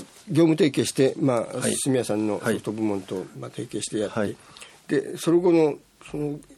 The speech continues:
Speaker 1: 営業状況っていうのは、ど、どんなふうな具合でしょうか？
Speaker 2: えー、そうですね。あのー、まあ、炭屋が、あの、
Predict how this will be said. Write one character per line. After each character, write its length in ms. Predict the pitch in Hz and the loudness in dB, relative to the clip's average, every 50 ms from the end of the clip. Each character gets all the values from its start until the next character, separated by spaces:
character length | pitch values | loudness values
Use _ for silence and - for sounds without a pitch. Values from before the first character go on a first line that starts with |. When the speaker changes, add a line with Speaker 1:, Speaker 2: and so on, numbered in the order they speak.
| _ _ - | _ _ -2
Speaker 1:
営 160 | 135 131 135 | 0 2 4
業 160 | 151 147 139 | 6 4 4
状 180 | 131 139 135 123 | 4 2 0 0
況 180 | 117 123 92 | 0 -4 -6
っ 20 | - | -8
て 180 | - - - | -8 -10 -8
い 60 | 120 | -6
う 40 | 101 | -4
の 120 | 98 95 90 | -4 -4 -4
は、 80 | 90 - - - | -6 -10 -12 -12
ど、 220 | 110 113 107 - _ - | -10 -10 -10 -10 _ -12
ど 160 | 127 110 107 | -8 -6 -4
ん 80 | 104 | -4
な 80 | 104 107 | -4 -4
ふ 80 | 120 127 | -4 -4
う 60 | 113 | -6
な 100 | 95 85 | -6 -8
具 160 | - - - | -10 -12 -14
合 40 | 101 | -14
で 80 | - - - - | -14 -16 -16 -16
し 100 | - - | -18 -12
ょ 20 | - | -8
う 60 | - 110 | -6 -4
か？ 60 | 101 | -4
Speaker 2:
え 220 | 101 98 95 95 | -2 -4 -4 -6
ー、 20 | 92 | -6
そ 180 | - - 143 135 | -4 -4 -2 -2
う 40 | |
で 60 | 113 101 | -2 -2
す 120 | - - | -2 0
ね。 240 | 113 113 110 101 101 - - | 2 2 2 0 -2 -6 -6
あ 60 | 110 107 110 | -4 -2 0
の 880 | 113 110 110 110 110 110 110 110 107 107 107 107 107 107 107 107 107 107 | 2 2 2 2 2 2 2 2 2 0 0 0 0 0 0 0 0 -2
ー、 20 | - - - - - - - - - - _ _ _ - | -6 -12 -20 -20 -18 -20 -20 -20 -20 -20 _ _ _ -4
ま 300 | 117 117 107 98 - - _ _ _ _ _ | -2 -2 -2 -2 -6 -12 _ _ _ _ _
あ、 60 | - - - - | -14 -10 -8 -6
炭 120 | 127 127 135 | -2 -2 0
屋 220 | 139 135 120 107 | 0 0 0 0
が、 360 | 101 95 95 92 87 85 85 - _ _ _ _ | 0 0 0 0 0 -2 -4 -6 _ _ _ _
あ 40 | 92 95 | -12 -10
の、 440 | 95 92 92 90 90 90 95 98 | -8 -6 -6 -6 -4 -6 -8 -10